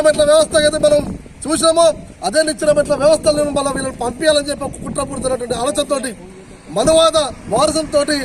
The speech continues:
ఈరోజు మళ్ళా తీర్పు ఇవ్వడం జరిగింది. దళితులను విభజించుకోవచ్చు అని చెప్పి రాష్ట్రాలకు ఇవ్వడం జరిగింది. అయ్యా, రెండు వేల నాలుగులో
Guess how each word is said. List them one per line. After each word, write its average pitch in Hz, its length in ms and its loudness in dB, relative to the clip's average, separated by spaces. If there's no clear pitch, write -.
ఈరోజు 277 280 -2
మళ్ళా 285 240 0
తీర్పు 269 300 -8
ఇవ్వడం 262 320 -2
జరిగింది. 247 320 -2
దళితులను 285 420 -2
విభజించుకోవచ్చు 285 580 0
అని 277 100 -6
చెప్పి 277 240 -4
రాష్ట్రాలకు 277 440 -2
ఇవ్వడం 277 260 0
జరిగింది. 269 260 -4
అయ్యా, 262 140 2
రెండు 269 160 -2
వేల 302 160 4
నాలుగులో 302 240 2